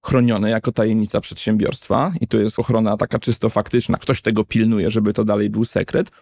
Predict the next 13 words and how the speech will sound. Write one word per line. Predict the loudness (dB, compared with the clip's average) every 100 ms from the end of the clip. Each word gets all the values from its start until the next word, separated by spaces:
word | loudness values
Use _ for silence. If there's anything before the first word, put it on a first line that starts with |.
| _
plus | -2 2 2 0 -4 -6
ochrona | -2 0 2 2 0 -2 -8 _ 0
prawna | 2 2 2
wynikająca | 2 2 0 0 0 -2
z | -4
przepisów | -4 -2 -2 0 -2
akurat | 0 -4 -4
w |
Polsce | -2 -2 0 -2 -2 -2
o | 0
zwalczaniu | 2 2 0 0 0
nieuczciwej | 0 -2 -2 -2 0
konkurencji. | -2 0 0 0 -2 -2